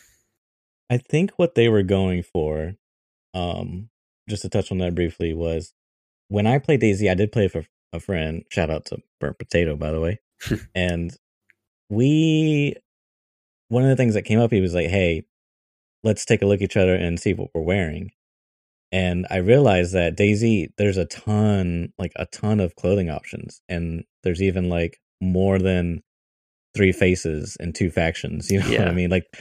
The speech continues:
Speaker 1: there's a lot more variety. Like, it's, it would be, and you have the armband system. Like, I think what they were trying to do is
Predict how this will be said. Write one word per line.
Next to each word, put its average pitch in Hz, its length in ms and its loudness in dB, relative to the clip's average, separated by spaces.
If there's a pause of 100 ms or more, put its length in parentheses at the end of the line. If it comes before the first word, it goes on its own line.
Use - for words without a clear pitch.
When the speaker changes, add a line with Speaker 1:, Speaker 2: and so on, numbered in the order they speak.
(120)
Speaker 1:
there's 104 200 0
a 107 60 4
lot 110 280 4
more 95 640 0
variety. 85 720 0 (640)
Like, 95 140 0
it's, - 180 -4 (220)
it 95 140 0
would 95 100 -2
be, 95 460 2 (1000)
and 110 200 4
you 113 100 4
have 113 100 2
the 107 100 6
armband 110 420 4
system. 120 320 -4
Like, 104 160 -2 (380)
I 101 80 4
think 131 320 0
what 165 120 4
they 131 100 6
were 110 100 8
trying 107 220 0
to 92 80 2
do 95 360 2
is 87 400 -2